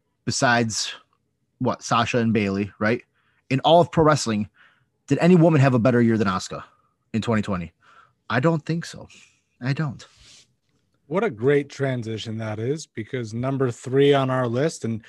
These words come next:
Speaker 2: we don't mean to cut Asuka short, it just, it is a perfect segue, and sometimes you have to take advantage of that. Number three on the list is Bayley.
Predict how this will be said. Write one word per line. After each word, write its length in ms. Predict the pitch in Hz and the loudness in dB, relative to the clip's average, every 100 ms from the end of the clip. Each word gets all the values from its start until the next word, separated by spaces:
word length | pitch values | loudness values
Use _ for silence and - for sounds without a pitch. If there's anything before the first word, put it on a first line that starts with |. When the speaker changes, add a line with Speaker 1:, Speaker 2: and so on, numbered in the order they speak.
| - - | -20 -2
Speaker 2:
we 80 | 180 | 2
don't 160 | 214 170 | 4 4
mean 100 | 151 | 2
to 80 | |
cut 220 | 135 143 139 | 2 2 2
Asuka 360 | 131 127 117 | 0 -2 -8
short, 400 | 104 127 120 151 | -6 -2 0 -2
it 120 | - | -4
just, 240 | 113 139 127 | -4 -2 0
it 80 | 131 | 0
is 120 | 120 | 0
a 80 | 117 | -2
perfect 480 | - 123 110 104 | -2 -4 -4 -8
segue, 460 | 120 107 107 127 147 | -6 -6 -4 -4 -6
and 180 | 87 82 | -8 -12
sometimes 440 | - 90 90 92 | -16 -14 -12 -10
you 60 | 92 | -12
have 100 | 90 | -14
to 100 | _ | _
take 220 | - 92 | -14 -12
advantage 440 | 90 90 92 92 92 | -10 -8 -8 -8 -8
of 120 | 90 | -8
that. 300 | 95 156 - _ _ _ _ _ _ _ _ | -8 -8 -12 _ _ _ _ _ _ _ _
Number 280 | 147 175 185 | -2 2 2
three 240 | - 185 | 2 0
on 100 | 190 | 2
the 60 | 185 | 0
list 320 | 175 190 - | 0 0 -2
is 560 | 165 156 139 - - _ _ - | -4 -4 -6 -12 -20 _ _ -4
Bayley. 440 | 160 170 101 107 | -2 0 -4 -12